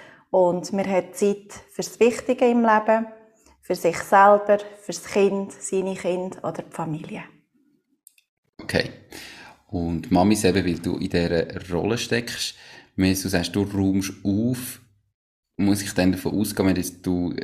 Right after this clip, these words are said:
Speaker 2: zu mir heim willst kommen, dass ich auch ganz viel Zeug muss wegrühren, weil ich vielleicht zu viele Sachen habe?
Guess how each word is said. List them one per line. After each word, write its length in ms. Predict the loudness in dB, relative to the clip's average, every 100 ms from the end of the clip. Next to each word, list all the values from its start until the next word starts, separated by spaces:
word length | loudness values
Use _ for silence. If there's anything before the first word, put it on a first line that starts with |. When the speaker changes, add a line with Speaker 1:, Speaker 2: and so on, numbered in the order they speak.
| -8
Speaker 2:
zu 340 | -6 -4 -2
mir 200 | -2 0 0
heim 180 | 0
willst 280 | 0 -2 -6
kommen, 720 | -4 -2 0 -2 -6 -14 _ -14
dass 160 | -8 -2
ich 80 |
auch 80 | 0
ganz 220 | 0 0
viel 100 | -2
Zeug 220 | -4 -2 -2
muss 200 | -4 -2
wegrühren, 1300 | -4 -4 -14 -14 -18 _ -4 0 2 2 2 2 0
weil 100 | -2
ich 60 | -2
vielleicht 300 | -4 -4 -8
zu 80 | -6
viele 260 | 0 0
Sachen 380 | 2 0 0 -2
habe? 260 | -2 -2